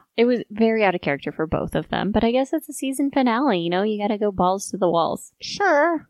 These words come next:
Speaker 2: I mean, also, I mean, this is kind of in the world when cliffhangers, I don't feel like, existed as intensely as they did moving into the two thousands.
Speaker 1: Mm-hmm.
Speaker 2: But we as the audience should be left wanting to know whether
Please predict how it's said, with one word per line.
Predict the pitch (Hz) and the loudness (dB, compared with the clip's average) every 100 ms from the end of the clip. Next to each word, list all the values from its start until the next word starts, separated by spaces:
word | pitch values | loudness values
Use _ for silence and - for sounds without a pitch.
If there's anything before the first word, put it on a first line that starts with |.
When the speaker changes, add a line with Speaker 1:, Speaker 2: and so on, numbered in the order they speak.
| _ - | _ 2
Speaker 2:
I | |
mean, | 269 262 | 2 4
also, | 233 262 277 240 220 | 2 2 4 2 2
I | 220 | 0
mean, | 214 190 - _ - | 0 -4 -10 _ -4
this | 202 208 | -2 -2
is | 226 | -4
kind | - 190 | -4 -2
of | 170 | 0
in | 170 | 0
the | 170 | -2
world | 143 143 147 156 160 | 0 2 2 0 -4
when | 170 135 - - | -6 -6 -10 -16
cliffhangers, | - 175 180 - 180 190 196 | -10 -6 -6 -6 -8 -8 -4
I | 160 | -2
don't | 147 - | -2 -4
feel | 160 165 | -6 -6
like, | 160 - | -6 -8
existed | 151 156 147 - 180 | -10 -6 -6 -6 -4
as | 170 156 156 | -2 -2 -2
intensely | 160 - 156 156 - 170 175 | -4 -2 -2 -2 -4 -4 -2
as | 170 - | -2 0
they | 151 | -2
did | 160 151 | 0 -2
moving | 156 151 151 151 | -4 -6 -8 -8
into | 151 160 | -6 -4
the | 160 | -4
two | - 170 165 | -6 -14 -10
thousands. | 151 139 180 254 294 302 | -8 -6 -8 -12 -16 -10
Speaker 1:
Mm-hmm. | 208 190 175 175 _ _ _ _ | -6 -4 -6 -10 _ _ _ _
Speaker 2:
But | 277 247 208 - | 4 6 4 0
we | 190 240 | -2 0
as | 220 | -2
the | 220 | 0
audience | 165 180 180 151 | 2 2 -2 -4
should | - 214 196 | -4 -4 -2
be | 175 160 | -6 -2
left | 151 151 - | 0 -2 -4
wanting | 156 147 143 147 | -4 -2 -4 -6
to | 156 | -8
know | 156 151 135 | -4 0 0
whether | 135 135 127 135 131 143 | 0 -2 0 0 0 -4